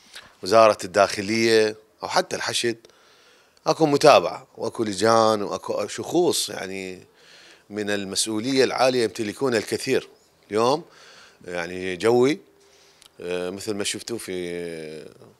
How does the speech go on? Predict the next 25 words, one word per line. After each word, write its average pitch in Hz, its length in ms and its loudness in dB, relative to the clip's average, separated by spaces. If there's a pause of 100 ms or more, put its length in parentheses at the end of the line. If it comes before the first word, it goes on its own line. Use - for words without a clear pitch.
(180)
كنا 101 240 -8
في 85 640 -10
مدينة 90 500 -6
الصدر 120 500 -2 (200)
وهسه 120 440 0
بالمدائن 120 640 0 (880)
يتابعون 113 500 4
الحالات. 101 600 0 (600)
احنا 147 220 0
نتمنى 180 640 0 (260)
انه، 123 600 -2 (100)
آه، 104 180 -2
يعني 101 260 -4
ما 139 120 0
يقتصر 160 420 0
هذا 120 220 4
الموضوع 113 400 0
على 110 400 0 (380)
يعني 95 680 -6
جهات 113 380 2
فردية، 87 500 -8
لا 120 160 2
ما 131 120 -2
نريد 98 220 -6
هالشكل. - 360 -12